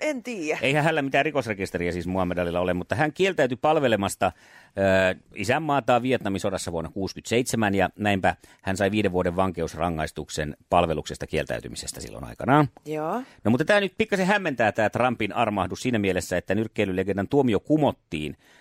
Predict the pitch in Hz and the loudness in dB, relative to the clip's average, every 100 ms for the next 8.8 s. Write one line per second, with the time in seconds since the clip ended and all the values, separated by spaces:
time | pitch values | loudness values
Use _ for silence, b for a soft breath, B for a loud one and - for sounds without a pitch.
0 | b 90 92 90 - 110 - 92 87 98 | b -2 2 0 2 2 0 0 0 2
1 | 95 - - - 92 82 76 76 76 73 | -2 -8 -10 0 0 0 -4 -4 -6 -6
2 | 69 76 78 69 - - 50 - _ - | -6 0 0 -2 -12 -16 -16 -20 _ -4
3 | 190 143 120 120 123 143 131 139 123 - | 0 2 2 2 2 4 4 2 0 -2
4 | 123 110 131 - 147 151 95 - 90 87 | -8 -6 -6 2 2 2 -2 -6 -4 -2
5 | 98 107 117 165 151 175 165 165 196 190 | -2 -4 0 0 0 -2 0 0 0 -4
6 | 160 160 - - - 147 - 151 170 165 | -4 -4 -8 -20 -6 -4 0 2 2 2
7 | 110 98 92 90 85 85 82 95 - 98 | 0 0 0 -2 -2 0 2 0 0 0
8 | 104 98 110 104 80 - - | 0 2 2 2 -4 -12 -14